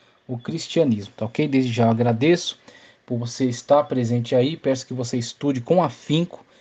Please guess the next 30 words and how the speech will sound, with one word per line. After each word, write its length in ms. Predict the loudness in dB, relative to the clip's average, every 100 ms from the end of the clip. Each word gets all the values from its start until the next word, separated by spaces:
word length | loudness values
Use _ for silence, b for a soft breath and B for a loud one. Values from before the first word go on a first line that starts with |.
| b b -2
a 180 | 2 2
apostila, 720 | 0 -6 -8 -8 -4 -4 -6 _ -6
tá 80 |
ok? 360 | -6 -4 -4 -4 B B B _
Fique 220 | -10 -4
atento 360 | -2 0 2 6
ao 140 | 8
áudio, 420 | 8 8 4 -2
fique 300 | -6 -8 -2
atento 320 | 0 0 -2 -2
depois 400 | -4 -2 -4 -2
quando 360 | -2 0 2
eu 120 | 2
liberar 580 | 2 2 2 4 2 0
imagens 720 | 2 4 4 2 0 -4 -6
ilustrativas 920 | -6 -8 -4 -6 -4 -4 0 0 -2 b b b b
e 80 | -6
quando 220 | -2 0
produzir 400 | 2 2 2 0
o 80 | 2
link 400 | 2 2 -2 -10
do 420 | -4 0 4 4
YouTube. 520 | 2 0 0 0 -2 -8 B B B B _
Aí 240 | 0 2 2
peço 320 | 0 0 -2
que 80 | -6
você, 340 | -6 -4 -2
visualizando 540 | -2 -2 0 0 0
o 40 | -2
vídeo, 460 | -2 0 2 0